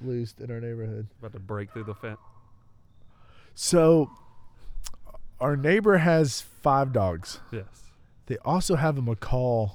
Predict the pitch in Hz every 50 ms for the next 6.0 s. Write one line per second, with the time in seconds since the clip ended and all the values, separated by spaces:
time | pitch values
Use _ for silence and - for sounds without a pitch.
0 | - - 123 113 110 110 104 98 92 90 92 98 - - 127 110 117 120 117 127
1 | 143 151 160 147 - - 165 147 139 131 120 - - 131 131 131 117 - 101 -
2 | - - 135 123 110 - - - 113 117 127 139 165 175 175 - - - - -
3 | - 679 1077 1077 1077 - - - - 440 - - - 185 - 123 120 98 82 78
4 | - - - - - - - - - - - - - - - - - - - -
5 | - - - 151 143 - - - - - - - 98 113 113 104 - - - -